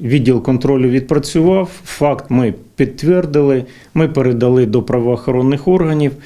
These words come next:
Ми не слідчий орган, ми не суд, ми не виносимо рішення, е, остаточні. Тому це ми вже, е, будемо, ну, розраховувати на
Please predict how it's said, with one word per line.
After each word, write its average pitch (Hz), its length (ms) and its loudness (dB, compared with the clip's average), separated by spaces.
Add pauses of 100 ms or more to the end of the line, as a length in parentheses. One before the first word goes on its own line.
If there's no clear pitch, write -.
(260)
Ми 160 240 2
не 135 340 2
слідчий 147 520 -2
орган, 127 480 2
ми 139 200 4
не 123 200 2
суд, 147 460 -2
ми 127 180 2
не 135 140 4
виносимо 120 680 2
рішення, 139 640 0 (100)
е, 123 60 -2
остаточні. 123 1040 -2 (380)
Тому 139 360 0
це 165 260 -2
ми 139 160 2
вже, 120 520 0 (520)
е, 110 340 2
будемо, 113 800 0 (1400)
ну, 190 160 2
розраховувати 117 680 0
на 110 340 -2